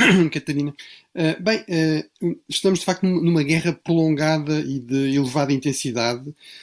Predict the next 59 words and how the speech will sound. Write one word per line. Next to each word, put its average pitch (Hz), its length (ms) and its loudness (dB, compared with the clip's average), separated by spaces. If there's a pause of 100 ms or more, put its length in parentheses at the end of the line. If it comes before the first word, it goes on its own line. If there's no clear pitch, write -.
(140)
Eh, 123 160 0
é 123 60 -2
um 127 100 0
ponto 139 260 0
que 151 60 0
eu 135 60 0
tenho 139 160 0
aqui 131 100 -2
referido 147 300 -2
muitas 139 260 0
vezes. 147 340 4
A, 156 160 -2
a 139 40 -4
comparação 147 500 0
também 143 380 0
mais 139 280 0
evidente 135 500 0
histórica 139 380 -2
é 131 40 -2
com 139 120 -4
a 127 40 -4
Primeira 139 320 0
Guerra 135 240 -2
Mundial, 127 640 0 (440)
eh, 156 160 -2
que - 100 0
eu 160 120 6
acho 165 260 2
que, - 100 -4
eh, 165 360 4
nos 160 180 4
dá 165 100 2
algumas 165 440 6
pistas 165 560 -2
sobre 147 260 0
o - 20 -10
que - 80 -12
esperar. 120 420 -4
E, 165 240 -4
e, 170 220 -4
e 170 40 2
nesse 180 260 4
aspecto 175 400 0
estes 170 240 -2
dois 175 160 4
elementos 165 480 0
são 170 100 0
relevantes. 127 400 -6
Ou 131 60 -4
seja, 143 260 -2
no 160 120 0
fundo, 185 280 -4 (360)
como 170 120 2
é 180 60 4
que 175 80 -2
se - 80 -4
quebra 175 240 2
um 175 80 4
impasse, 156 640 0